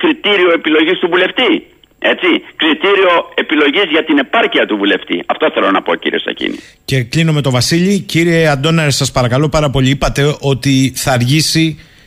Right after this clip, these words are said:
Speaker 2: ε, να έχει εξελίξεις, ε, το πολιτικό σκηνικό. Είστε σίγουρος ή υπάρχει περίπτωση να έχουμε αναγγελία εκλογών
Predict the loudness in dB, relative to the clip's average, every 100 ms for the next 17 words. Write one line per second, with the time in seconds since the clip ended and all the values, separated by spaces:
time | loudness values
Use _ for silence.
0 | -4 0 2 2 2 2 2 2 0 0
1 | -2 0 0 2 0 0 -2 0 0 2
2 | 0 0 0 0 0 -2 0 0 2 0
3 | 0 -2 0 0 0 2 2 2 -2 -8
4 | -18 -2 2 2 2 0 0 2 2 2
5 | 0 2 2 2 2 2 2 2 2 2
6 | 2 2 0 2 2 0